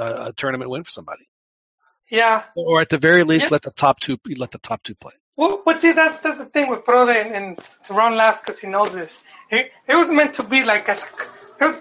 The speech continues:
Speaker 2: it was given like a cup format, so it was, it was kinda seen as a cup tournament. And then later they said, "Well, it counts as a league title." That's, that's where my criticism comes from. It's like, wait,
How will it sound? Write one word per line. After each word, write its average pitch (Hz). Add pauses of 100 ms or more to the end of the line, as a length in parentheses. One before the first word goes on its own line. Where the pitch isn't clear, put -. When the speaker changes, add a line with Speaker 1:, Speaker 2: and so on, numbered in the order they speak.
Speaker 2:
it 285
was 277
given 320
like -
a -
cup -
format, 196 (380)
so 240
it -
was, 254 (140)
it -
was 226
kinda 277
seen 269
as 226
a 196
cup -
tournament. 190 (840)
And 233
then 269
later 262
they 220
said, 220
"Well, 202
it 220
counts 262
as -
a 202
league 202
title." 175 (2250)
That's, 269
that's 269
where 269
my 214
criticism 196
comes 185
from. 175
It's -
like, 175
wait, 190